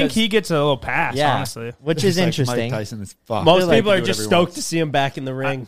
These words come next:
Speaker 2: I, I
Speaker 3: Yeah.
Speaker 2: think part of the thing, too, is he's done a lot worse. Like, he's fucking gotten in so many street fights and so
Speaker 4: Mm-hmm.
Speaker 2: many instances of way worse than that. And the fact now that they got the video of that guy being an asshat beforehand
Speaker 4: Mm-hmm.
Speaker 2: only helps him.
Speaker 4: Yeah.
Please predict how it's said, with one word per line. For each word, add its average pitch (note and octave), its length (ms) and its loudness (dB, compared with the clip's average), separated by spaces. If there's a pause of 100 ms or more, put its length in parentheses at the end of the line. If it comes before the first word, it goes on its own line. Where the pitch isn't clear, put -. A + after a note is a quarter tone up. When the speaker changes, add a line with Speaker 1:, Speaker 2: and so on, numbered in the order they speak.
Speaker 2:
I, D3 60 0
I - 20 2
Speaker 3:
Yeah. C3 200 4
Speaker 2:
think G#3+ 120 -2
part F#3+ 200 6
of G3 60 4
the F#3 60 0
thing, F#3 240 -2
too, E3+ 220 -2
is D3+ 100 -4
he's D3 160 -6
done C#3 240 -2
a A#2+ 40 -8
lot A#2+ 280 -2
worse. A2+ 320 -8
Like, A#2+ 140 -8
he's D#3+ 140 -6
fucking B2+ 380 -4
gotten B2 200 -6
in A2+ 80 -14
so C3+ 400 -8
many A#2+ 180 -10
street A#2+ 320 -12
fights A#2 360 -8
and A#2+ 120 -12
so B2+ 200 -2
Speaker 4:
Mm-hmm. C3+ 80 -6
Speaker 2:
many C3 260 -4 (100)
instances C3+ 800 -2
of A2+ 260 -8 (840)
way D#3+ 340 2
worse C3 300 -6
than B2+ 100 -12
that. A#2+ 340 -6
And C#3 140 -8
the B2+ 60 -10
fact D#3 280 -4
now C3+ 280 -2
that C#3 120 -4
they C3 100 -6
got B2+ 200 -4
the A#2+ 80 -16
video A#2 300 -4
of A#2+ 60 -4
that A#2+ 140 -6
guy B2 120 -6
being B2 180 -6
an G#2+ 160 -12
asshat C#3 640 -6
beforehand D3 600 -2
Speaker 4:
Mm-hmm. C#3 80 -8
Speaker 2:
only C#3 180 -6
helps A#2 320 -14
him. - 140 -20 (100)
Speaker 4:
Yeah. F#2+ 300 -4